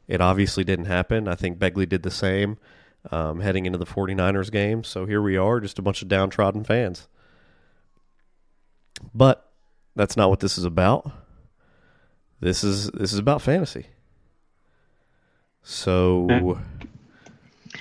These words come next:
Speaker 1: here's what we got going on this episode. We've got the Doinks. What everybody loves. The Doinks. How did it end? Who came in first? Who came in last?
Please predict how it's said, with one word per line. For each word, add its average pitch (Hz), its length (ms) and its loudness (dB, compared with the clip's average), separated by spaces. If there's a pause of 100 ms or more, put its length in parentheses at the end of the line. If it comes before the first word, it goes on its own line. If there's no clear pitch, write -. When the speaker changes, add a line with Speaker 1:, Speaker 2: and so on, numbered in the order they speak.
(800)
Speaker 1:
here's 160 200 4
what 160 120 2
we 151 80 4
got 135 180 4
going 123 220 6
on 110 280 4 (400)
this 113 240 -2
episode. 98 540 0 (1120)
We've 101 280 0
got 95 720 2 (240)
the 98 220 -4
Doinks. 98 600 0 (1400)
What 98 180 0
everybody 117 400 4
loves. 98 680 -2 (580)
The - 80 -8
Doinks. 101 640 -2 (340)
How 101 220 0
did 104 160 2
it 104 100 2
end? 92 400 0 (260)
Who - 120 -8
came 92 220 -6
in 95 60 -10
first? - 540 -10 (300)
Who - 100 -10
came 117 220 0
in 117 120 0
last? 113 540 -2